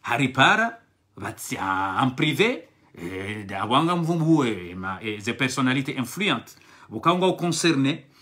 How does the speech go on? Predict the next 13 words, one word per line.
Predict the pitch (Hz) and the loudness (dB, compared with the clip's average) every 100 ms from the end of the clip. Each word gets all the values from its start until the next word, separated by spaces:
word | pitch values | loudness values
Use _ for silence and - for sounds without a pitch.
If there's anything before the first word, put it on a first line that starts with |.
| - _ | -20 _
neze, | 117 139 160 139 165 165 143 104 92 - _ _ _ _ _ _ _ - | 2 4 4 6 6 6 6 0 -4 -12 _ _ _ _ _ _ _ 0
neze | 139 156 | 4 6
nomination | 165 156 143 131 - 135 | 4 6 4 2 0 -2
zinu, | 117 123 101 82 85 90 92 95 92 | 0 -2 -2 -8 -12 -10 -8 -6 -8
re, | 95 | -8
re, | 107 127 | -8 -6
re, | 127 123 | -6 -2
rezishiao, | 127 143 151 156 143 127 190 269 - - - - - | 0 2 0 0 2 4 4 0 -4 -20 -20 -20 -12
euh, | 107 101 | -12 -8
donc, | 101 117 - | -4 -4 -4
bada | 120 120 123 | 0 2 4
we | 196 | 4
abo, | 185 160 147 131 | 4 4 0 -2